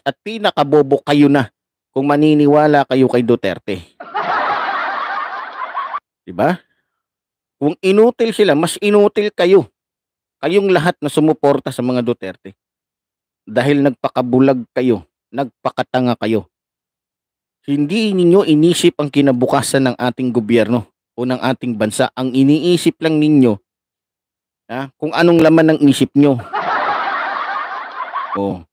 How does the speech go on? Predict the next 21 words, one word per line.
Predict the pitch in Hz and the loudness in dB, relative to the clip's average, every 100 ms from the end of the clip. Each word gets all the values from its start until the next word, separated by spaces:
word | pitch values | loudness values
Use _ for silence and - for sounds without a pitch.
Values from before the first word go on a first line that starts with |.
| _ | _
yung | - 151 160 | -4 0 2
mga | 160 | 2
isip | 160 190 - 185 | 2 2 2 2
nyo | 165 | 2
na | 147 | 2
puro | - 165 165 147 - _ _ _ _ _ _ _ _ _ | 2 2 4 2 -2 _ _ _ _ _ _ _ _ _
ipis | 165 160 165 - | -4 -2 -2 -2
ang | - 143 | 0 2
laman. | 131 139 143 123 107 - - - - - - - - - - 762 1077 - 269 - - - - - - - | 4 4 2 -2 -6 -8 -6 -4 -4 -4 -6 -6 -6 -8 -8 -8 -10 -12 -14 -12 -12 -10 -10 -12 -14 -12
O, | 107 | -6
kaya | 117 156 160 | 0 2 4
ngayon, | 160 165 131 110 | 4 4 2 0
sino | 151 160 | 0 2
naghihirap? | 156 147 147 139 131 107 - _ _ _ _ _ _ _ _ _ | 2 2 2 4 2 0 -6 _ _ _ _ _ _ _ _ _
Kami. | 131 170 180 131 _ _ _ _ _ _ _ _ _ _ _ _ _ _ _ | -2 0 0 -4 _ _ _ _ _ _ _ _ _ _ _ _ _ _ _
Siguro | 175 185 226 190 | -6 2 2 4
kaya | 180 185 | 2 2
nyo | 190 180 | 2 0
binoto, | 185 185 151 | 2 2 0
nakikinabang | 135 151 170 170 151 139 123 117 | -2 -2 -2 -2 0 0 0 0
kayo. | 85 98 90 | -2 -2 -4